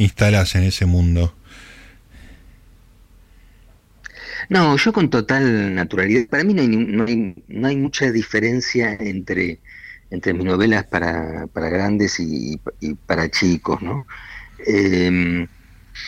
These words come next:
Speaker 2: yo más bien veo, por ejemplo, por, vos recién nombrabas a la, a la hija del, del criptógrafo, que la veo como una novela así, sí separada, digamos, pero de mis otras novelas, casi como que veo esa <laughs> novela en un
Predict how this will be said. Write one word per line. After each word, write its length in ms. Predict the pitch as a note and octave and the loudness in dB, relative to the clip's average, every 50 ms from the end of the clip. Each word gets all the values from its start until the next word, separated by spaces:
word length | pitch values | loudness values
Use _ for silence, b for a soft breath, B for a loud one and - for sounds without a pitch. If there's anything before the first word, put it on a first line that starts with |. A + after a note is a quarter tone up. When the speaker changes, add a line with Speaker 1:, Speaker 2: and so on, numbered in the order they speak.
| B B - - - - | B B -20 -20 -16 -8
Speaker 2:
yo 160 | - - - C#3+ | -2 2 4 4
más 120 | D#3 D3 B2+ | 6 6 6
bien 180 | C#3+ D3 C#3+ | 4 4 4
veo, 240 | C3+ D3+ D#3+ D3 A#2+ | 4 4 4 2 2
por 140 | - A2+ G2 | 0 -2 -2
ejemplo, 500 | - - - - _ - B2 A2+ G#2+ G#2 | -4 -6 -12 -16 _ -2 0 0 2 0
por, 260 | F2 G2 G2 - G2+ F#2 | 0 0 -2 -2 -2 -2
vos 180 | G2+ G#2+ G#2 G2+ - - _ _ - | 0 -2 -2 -2 -8 -16 _ _ -6
recién 320 | G2+ F#2+ - - G2+ G2 | -6 -4 -2 -2 -2 0
nombrabas 500 | F#2+ F2+ F2 F2 F#2 F#2+ G2 F#2 - - | 0 -2 0 0 0 2 0 0 -2 -6
a 60 | D#2 | -10
la, 360 | D2+ D2 D2 C#2+ C#2+ C#2 C2+ - - - - - - | -10 -10 -10 -12 -14 -14 -16 -16 -18 -20 -20 -20 -18
a 40 | - | -18
la 120 | - - | -16 -16
hija 220 | - - - - D2 | -16 -18 -16 -14 -12
del, 360 | D2 D2 C#2+ C#2 - C#2+ - | -12 -12 -12 -12 -14 -16 -12
del 160 | - D2 D2+ - | -12 -12 -10 -6
criptógrafo, 600 | - E2 D2 - - G#2 G#2+ A2 G#2 - F2+ D#2 | -6 -6 -4 -2 0 0 2 0 0 -2 -2 0
que 80 | E2 | 0
la 80 | E2+ E2+ | 2 2
veo 140 | F#2+ G2+ F#2 | 2 2 2
como 100 | G2+ G2+ | 2 0
una 120 | F#2+ E2+ | 0 0
novela 280 | E2+ F2 F#2+ G2+ G2+ G2 | 0 0 2 2 0 0
así, 320 | - - G2+ F#2+ F2 - - _ | -2 -4 -4 -4 -6 -6 -8 _
sí 440 | - - - - F#2 G2 G2 F#2 F2+ | -14 -12 -8 -6 -4 -4 -4 -4 -4
separada, 720 | - - - F2 E2+ - - D#2 F2+ G2 G2+ G2 F#2+ F#2+ F2+ | -4 -4 -2 -2 -2 0 -2 0 0 0 0 0 0 -2 -2
digamos, 360 | F2 F2 F#2 F#2+ G2+ F2+ E2 - | 0 0 0 0 -2 -2 -4 -2
pero 160 | F2+ F2 D#2+ | -4 -2 0
de 100 | E2 F2 | 0 0
mis 200 | F2+ E2 - - | -2 -2 -4 -4
otras 260 | A2+ G#2 - G2+ F#2+ | -4 -2 -2 -2 -2
novelas, 520 | F#2+ F#2 F2 F#2+ G#2 G#2 G#2 G#2 G2 A2 B B B B B B | 0 0 2 2 2 2 0 0 -2 -4 B B B B B B
casi 260 | - C#3 D3 - D3+ A#2+ | -4 -4 0 0 0 0
como 240 | A2 G#2+ G2 G2 | 2 0 0 0
que 120 | - G#2+ G2 | 0 2 2
veo 280 | G#2+ A#2 A#2 A2+ B2 - | 4 2 2 2 0 -4
esa 240 | G2 - - A#2 A2 | -4 -4 -4 -2 -2
<laughs> 40 | |
novela 260 | - A2 A2 C3+ B2+ A2+ | 0 0 0 2 0 0
en 80 | A2 A2+ | 0 0
un 180 | A2 G#2 F#2+ | -2 -4 -4